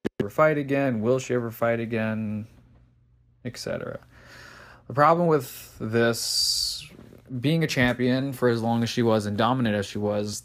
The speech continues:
there was no doubt that she was gonna come back to a title shot. People saying that she shouldn't, I think, were crazy. There was no doubt that she was gonna do a, she was, she was gonna do a rematch with Holly Holm,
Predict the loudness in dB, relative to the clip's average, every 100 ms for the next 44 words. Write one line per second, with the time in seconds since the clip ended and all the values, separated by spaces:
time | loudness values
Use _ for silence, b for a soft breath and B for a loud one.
0 | -8 0 2 2 0 4 4 2 -4 -4
1 | 2 4 2 0 -6 -4 0 0 0 -2
2 | -4 -2 -2 2 2 2 -2 -2 -4 0
3 | 0 0 -2 -6 -10 -2 0 0 0 -2
4 | -2 -6 -6 0 0 0 -4 -10 B B
5 | B B B B -20 _ _ -20 -20 -20
6 | _ _ _ -4 -2 2 2 0 -4 -12
7 | -20 -6 -4 -2 0 0 0 0 2 4
8 | 4 4 2 2 -2 -2 -2 0 0 0
9 | 2 0 -2 -12 _ b b b b b
10 | -14 -4 -2 -2 -8 -16 -8 -4 0 2
11 | 2 4 4 2 0 0 0 0 0 2
12 | 2 0 0 -2 -4